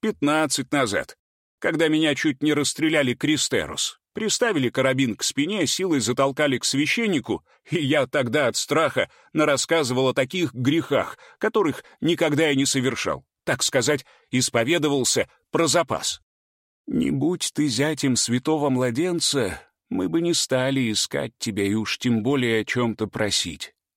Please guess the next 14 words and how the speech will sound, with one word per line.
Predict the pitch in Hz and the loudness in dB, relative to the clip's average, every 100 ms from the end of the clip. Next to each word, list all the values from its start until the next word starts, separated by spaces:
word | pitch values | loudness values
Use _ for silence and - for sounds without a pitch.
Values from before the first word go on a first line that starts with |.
| _ - | _ -6
Ты | 139 | -6
всегда | 98 - 120 107 101 135 120 | -2 -2 -2 -2 -2 0 0
был | 123 113 | 0 2
настоящим | 107 113 - 104 98 120 - - 117 - | 0 0 0 -2 0 0 -2 0 -2 0
пройдохой, | 113 110 104 87 104 120 - 135 120 - - | 0 0 0 0 0 0 0 0 -2 -2 -6
Лукас | 104 135 123 98 - | 0 0 0 -2 0
Лукатеро. | 120 113 123 131 110 80 - _ _ _ _ _ | -2 0 0 2 0 -2 -10 _ _ _ _ _
Неспроста | 104 117 113 - 127 117 - 131 120 | -2 0 0 0 0 0 2 2 2
же | 113 | 0
я | 117 | 0
был | 107 131 113 _ _ _ | 0 -2 -2 _ _ _
помощником | - 170 175 143 - 127 127 | -2 2 2 2 0 0 2
Анаклета | 131 131 143 139 131 | 2 0 2 0 2
Мароноса. | 127 131 143 127 92 - 71 | 2 4 2 2 0 -2 -4